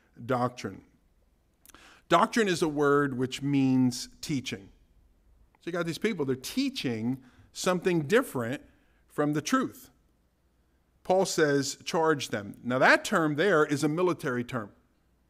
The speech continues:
And go in there, you're in charge, uh, Timothy, and I want you to gather those elders together,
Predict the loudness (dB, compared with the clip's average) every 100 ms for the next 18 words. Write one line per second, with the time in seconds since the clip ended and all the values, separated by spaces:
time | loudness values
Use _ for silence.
0 | _ _ _ _ _ -4 -4 2 4 6
1 | 4 4 2 0 -2 -8 -4 4 6 6
2 | 6 6 6 4 -4 -6 -2 0 -2 -6
3 | -6 -2 -2 -2 -8 -10 _ _ _ _
4 | _ _ 0 2 2 2 2 4 4 2
5 | 0 4 4 4 0 -4 -2 0 0 0
6 | -2